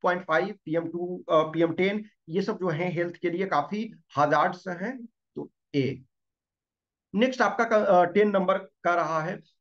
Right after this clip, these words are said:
consider the following statements about compressed natural gas, सीएनजी। सीएनजी आप देखोगे कि दिल्ली में जो buses हैं वो सीएनजी से चल रहे हैं,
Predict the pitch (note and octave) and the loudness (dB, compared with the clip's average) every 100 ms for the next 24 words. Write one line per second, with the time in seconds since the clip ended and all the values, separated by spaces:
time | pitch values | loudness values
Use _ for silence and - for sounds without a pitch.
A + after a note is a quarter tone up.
0 | G3+ G#3 A3+ - A#3+ G#3+ G#3+ A3 A3 G3 | -4 -4 -2 0 0 2 2 2 -2 -4
1 | G#3 G#3+ G#3+ G3 F#3+ - F#3+ F#3+ G3+ G3+ | -4 -4 0 0 0 0 -4 -4 -6 -4
2 | F3 E3 F3 D3 C3 B2+ G3+ G3+ D3+ C3+ | -4 -2 0 4 2 2 0 0 2 -2
3 | - A3 A3 G#3 G#3+ F#3+ F3+ F#3 F#3 F#3 | -2 -4 -4 -2 0 0 0 -2 -4 -6
4 | F#3+ F3+ F#3+ D#3 D#3+ F#3 F3+ E3+ E3+ D3+ | -6 -8 -4 -4 -4 -6 -6 -6 0 0
5 | D3 F3+ F3 E3+ F3+ E3 D#3+ D3+ E3 E3 | 0 -6 -8 -4 -2 -2 -6 -6 -6 -6
6 | F3 F#3 F3 E3+ F3 F#3 F#3 | -8 -4 -2 0 0 0 -2